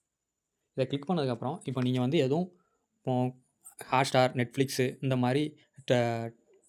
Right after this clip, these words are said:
Amazon Prime இந்த மாதிரி வேற எதுவும் நீங்க யூஸ் பண்ணீங்கன்னா,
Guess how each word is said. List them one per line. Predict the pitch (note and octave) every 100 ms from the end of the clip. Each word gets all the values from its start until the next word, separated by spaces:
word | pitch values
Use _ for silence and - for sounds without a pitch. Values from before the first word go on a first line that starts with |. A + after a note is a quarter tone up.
| _ -
Amazon | C3+ C3+ B2+
Prime | A#2+ A#2+ A#2+ -
இந்த | B2+
மாதிரி | B2 C3+
வேற | B2+ A#2
எதுவும் | A#2+ C3+
நீங்க | A#2 B2
யூஸ் | C3+
பண்ணீங்கன்னா, | A#2+ A2+ A2 C#3